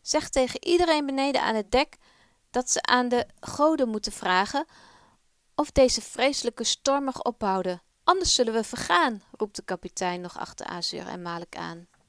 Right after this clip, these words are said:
Terwijl ze zich weg terug, een weg terug proberen te worstelen om in het ruim te komen, denkt Malik: "Bidden tot goden?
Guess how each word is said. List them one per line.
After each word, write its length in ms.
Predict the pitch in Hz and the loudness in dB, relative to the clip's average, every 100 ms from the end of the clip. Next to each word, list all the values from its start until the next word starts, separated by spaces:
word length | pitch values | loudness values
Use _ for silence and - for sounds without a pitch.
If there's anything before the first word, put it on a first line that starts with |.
| _ _ _ _ _ _ _ _ _ | _ _ _ _ _ _ _ _ _
Terwijl 260 | - 202 214 | -2 -2 0
ze 120 | 214 | -2
zich 260 | 196 190 | -2 -4
weg 280 | - 196 - - | -4 -4 -4 -8
terug, 380 | - 208 202 - _ | -8 -8 -8 -14 _
een 120 | 208 | -4
weg 200 | 202 220 | -2 -2
terug 280 | - 214 - | -6 -10 -6
proberen 460 | 214 202 208 208 | -4 0 0 -2
te 140 | - 175 | -6 -6
worstelen 420 | 190 220 - 214 | -4 -4 -6 -6
om 120 | 196 | -4
in 80 | 190 | -6
het 140 | 185 | -8
ruim 240 | 190 185 220 | -6 -6 -6
te 100 | - | -12
komen, 340 | - 208 214 | -6 -6 -6
denkt 200 | 196 190 | -10 -12
Malik: 460 | 190 180 185 - - _ _ | -12 -12 -12 -16 -20 _ _
"Bidden 380 | - 285 233 285 - | -2 0 0 -4 -8
tot 220 | - - | -10 -10
goden? 560 | - 311 285 233 247 | 2 6 6 4 -2